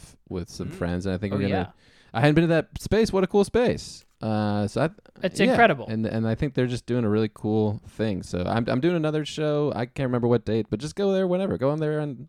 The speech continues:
Speaker 1: you know, the weekends, and maybe, maybe I'll see, see you there.
Speaker 3: Yeah.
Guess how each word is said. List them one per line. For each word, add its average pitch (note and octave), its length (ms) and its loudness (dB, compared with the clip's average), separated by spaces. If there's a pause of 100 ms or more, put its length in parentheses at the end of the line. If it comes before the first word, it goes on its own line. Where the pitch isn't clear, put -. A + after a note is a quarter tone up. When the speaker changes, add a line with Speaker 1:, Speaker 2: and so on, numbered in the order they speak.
Speaker 1:
you D3 80 -8
know, A#2+ 180 -2
the A2 60 -2
weekends, F#2 460 -2
and E2+ 200 -4 (420)
maybe, G2 220 -6
maybe G2 220 -6
I'll G2+ 80 -8
see, G2+ 260 -8 (220)
see - 160 -8
you G#2 80 -4
there. A2 240 -8 (1300)
Speaker 3:
Yeah. D3+ 280 -6